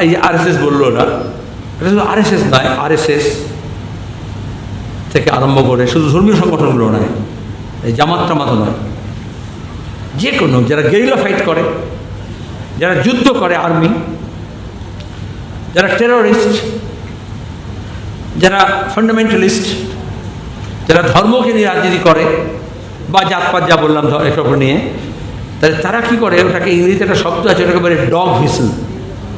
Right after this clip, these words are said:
ডগ হুইসল। কুকুরদেরকে যখন ট্রেনিং দেওয়া হয়, আমি আপনি দিতে পারবো না, তাহলে ট্রেনাররা আসলে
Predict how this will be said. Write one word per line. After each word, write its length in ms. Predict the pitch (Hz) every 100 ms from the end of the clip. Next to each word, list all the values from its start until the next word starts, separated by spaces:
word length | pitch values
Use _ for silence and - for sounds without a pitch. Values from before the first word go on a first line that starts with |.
| - - - 123 127
ডগ 220 | 196 220 -
হুইসল। 260 | 151 - 127 - - - - - - - - - - - - - - - - - -
কুকুরদেরকে 540 | 214 226 262 - 247 233
যখন 280 | 226 226 226
ট্রেনিং 340 | 214 233 -
দেওয়া 200 | 175 151
হয়, 380 | - 131 104 - 107 - - - - - - - - - - - - - - 202
আমি 160 | 220
আপনি 140 | 220 220
দিতে 200 | 185 160
পারবো 180 | 127
না, 80 | 120
তাহলে 200 | 123 139 -
ট্রেনাররা 440 | 196 214 247 240
আসলে 580 | 196 - 180 156 156 -